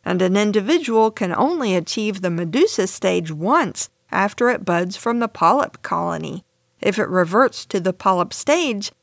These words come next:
it will remain a polyp until it eventually dies. However, it will bud off clones of itself that develop into medusae. In other words, an immortal jellyfish isn't technically immortal,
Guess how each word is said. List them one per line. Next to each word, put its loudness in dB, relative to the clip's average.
it 2
will 2
remain 2
a -2
polyp 0
until 0
it 0
eventually -4
dies. -2
However, 2
it -2
will 4
bud 0
off 4
clones 0
of 0
itself -2
that -4
develop 2
into -2
medusae. -4
In 0
other 4
words, 2
an 4
immortal 4
jellyfish 0
isn't 0
technically -4
immortal, 0